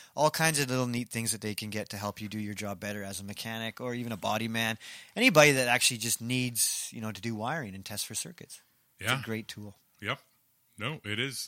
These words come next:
Speaker 2: Absolutely.
Speaker 1: Definitely,
Speaker 2: I'm, uh,
Speaker 1: like, one of
Speaker 2: looking
Speaker 1: those
Speaker 2: at the box right now,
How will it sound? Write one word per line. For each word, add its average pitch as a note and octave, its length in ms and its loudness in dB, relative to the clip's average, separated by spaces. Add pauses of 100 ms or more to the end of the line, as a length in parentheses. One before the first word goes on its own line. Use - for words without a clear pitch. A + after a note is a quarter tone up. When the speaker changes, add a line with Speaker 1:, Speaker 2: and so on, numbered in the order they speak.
Speaker 2:
Absolutely. A#2+ 600 -8 (960)
Speaker 1:
Definitely, E3 340 4
Speaker 2:
I'm, D#3+ 60 8
uh, - 20 10
Speaker 1:
like, D3+ 140 8
one C#3 160 4
of D3 60 6
Speaker 2:
looking C#3 140 4
Speaker 1:
those B2+ 100 2
Speaker 2:
at C3 40 -2
the A2+ 60 -4
box C3 380 2
right B2 180 -4
now, D3 340 -12